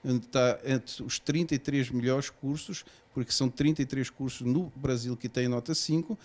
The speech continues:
e eles podem esperar que, que saiam daqui os seus filhos com uma capacidade de poder exercer medicina com um bom nível. Lógico, eh, existe uma parte que é feita pelo,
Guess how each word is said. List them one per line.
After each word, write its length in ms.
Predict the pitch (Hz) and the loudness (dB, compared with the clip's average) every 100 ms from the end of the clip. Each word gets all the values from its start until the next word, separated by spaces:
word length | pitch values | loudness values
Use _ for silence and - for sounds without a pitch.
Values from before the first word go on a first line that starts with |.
| - - - | -16 -12 0
e 80 | 202 | 2
eles 180 | 262 | 2
podem 320 | - 170 180 190 | 0 2 2 2
esperar 440 | - 160 143 151 | -2 0 4 4
que, 200 | - 170 | 2 -2
que 360 | 156 - 147 - | -2 -4 -6 -4
saiam 340 | - 147 151 | 0 2 2
daqui 320 | 139 123 - | -2 -4 -2
os 160 | 131 - | -2 0
seus 160 | 131 | -4
filhos 480 | - - 151 190 - - - - _ | -4 -2 -2 -2 -6 -10 -20 -20 _
com 200 | - 170 | 2 4
uma 160 | 190 180 | 4 2
capacidade 840 | - 160 - - 147 127 139 170 | 0 -2 0 -2 -2 4 4 4
de 80 | 170 | 2
poder 280 | 156 151 147 | -2 0 2
exercer 460 | 135 139 131 - | 0 -2 -4 -2
medicina 560 | 127 120 - 143 151 160 - - - | 0 -2 0 2 2 2 -4 -20 0
com 120 | 160 | 2
um 40 | 156 | 4
bom 160 | 160 | 6
nível. 320 | 175 143 92 - - _ _ _ _ | 8 6 4 -4 -14 _ _ _ _
Lógico, 640 | 120 151 151 113 101 - - | 6 10 10 6 -2 -8 -4
eh, 220 | - 120 123 | 2 4 4
existe 380 | 139 120 139 - | 0 2 0 0
uma 160 | 139 123 | -2 -2
parte 420 | - 131 127 123 | 2 2 2 -4
que 140 | - | -8
é 40 | 117 | -8
feita 440 | - 131 120 117 | -4 -2 -2 -4
pelo, 500 | - - 151 156 123 | 2 6 8 6 2